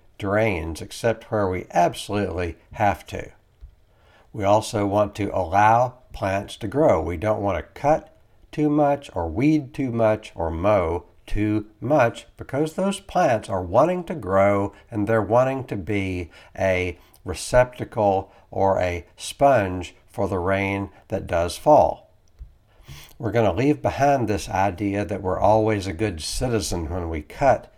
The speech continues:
and mow and spray. That is no longer the definition of good citizenship. We want to let trees grow. We want to designate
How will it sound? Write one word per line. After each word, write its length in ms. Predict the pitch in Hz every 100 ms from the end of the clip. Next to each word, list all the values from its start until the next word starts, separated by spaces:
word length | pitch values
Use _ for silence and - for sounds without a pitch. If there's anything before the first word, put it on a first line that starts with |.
| _
and 340 | - 87 73 76
mow 500 | 101 107 87 76 - _
and 260 | 85 78 73
spray. 680 | - - 107 98 - - - _ _
That 180 | 107 104
is 240 | 95 80
no 360 | 95 104 143 160
longer 580 | 147 139 117 95 82 - -
the 80 | -
definition 800 | 110 104 104 98 95 101 90 85 - -
of 160 | 90
good 200 | 80 92
citizenship. 880 | 78 131 110 - 87 76 82 - - _ _ _ _ - _ _ _ _ _ - _ - _ -
We 100 | 101
want 400 | 98 107 - -
to 320 | 95 95 90 -
let 540 | - 92 95 - - -
trees 400 | 185 190 160 -
grow. 480 | - 85 76 - - _
We 120 | 113 104
want 280 | 107 107 -
to 80 |
designate 800 | 76 117 120 117 95 101 95 -